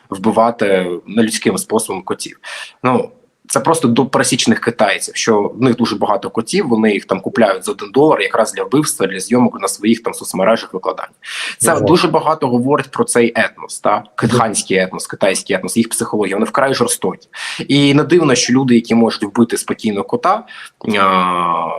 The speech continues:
Speaker 1: в результаті будуть підтримувати російську війну в Україні і спонсорувати це і так далі. А, ну, це просто м-,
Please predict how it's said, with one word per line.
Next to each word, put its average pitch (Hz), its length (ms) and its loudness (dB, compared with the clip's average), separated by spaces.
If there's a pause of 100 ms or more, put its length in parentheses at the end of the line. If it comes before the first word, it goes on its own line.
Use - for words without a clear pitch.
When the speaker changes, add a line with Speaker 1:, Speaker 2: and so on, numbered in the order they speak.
(360)
Speaker 1:
в 120 40 2
результаті 123 500 4
будуть 117 220 2
підтримувати 117 460 2
російську 101 360 -2
війну 95 180 -6
в 92 60 -12
Україні 104 680 0
і - 160 -14
спонсорувати 101 640 -2
це - 180 -4
і - 40 -6
так - 220 -14
далі. - 140 -12 (520)
А, 104 720 2 (260)
ну, 123 180 -2
це 131 140 2
просто - 540 -4
м-, - 260 -10